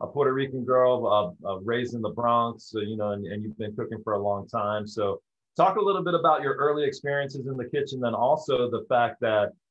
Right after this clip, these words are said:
you know, your group, the, the Huepa Puerto Rican Foods and More, is growing quite a bit.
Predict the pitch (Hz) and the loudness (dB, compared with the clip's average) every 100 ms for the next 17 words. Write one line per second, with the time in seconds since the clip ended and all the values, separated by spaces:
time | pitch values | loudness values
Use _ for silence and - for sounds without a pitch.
0 | _ 113 113 110 98 87 113 131 131 - | _ -4 0 0 -2 -4 -2 -2 -4 -2
1 | 110 104 90 104 104 123 117 - 120 117 | 2 2 0 -2 2 2 0 -4 -2 -2
2 | 117 107 107 120 113 101 101 104 107 107 | -4 -8 -8 -6 -6 -6 -6 -2 -2 -2
3 | 95 110 107 110 110 107 120 107 90 120 | -4 -4 -2 -2 -4 -4 -2 -2 -2 0
4 | 120 | 0